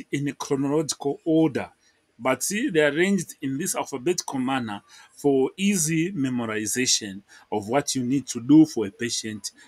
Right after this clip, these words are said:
preoperatively. Okay, then I is for investigation.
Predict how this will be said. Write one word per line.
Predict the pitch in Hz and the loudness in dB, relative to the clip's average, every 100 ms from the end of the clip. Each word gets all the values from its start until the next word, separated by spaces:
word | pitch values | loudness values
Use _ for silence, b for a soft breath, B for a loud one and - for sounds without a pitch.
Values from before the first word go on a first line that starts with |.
| b | b
preoperatively. | - 170 160 - - - 95 95 - - - - - _ _ B B B B B B B B | 2 6 6 4 -8 -10 -8 -8 -10 -14 -14 -16 -18 _ _ B B B B B B B B
Okay, | 131 196 165 | 2 6 8
then | 180 180 - | 8 4 6
I | 196 208 220 - | 6 8 6 4
is | 170 - | -2 2
for | 160 143 | 4 2
investigation. | 170 143 143 - 127 120 139 - - 101 | 2 -2 -2 -2 -6 -4 2 4 2 0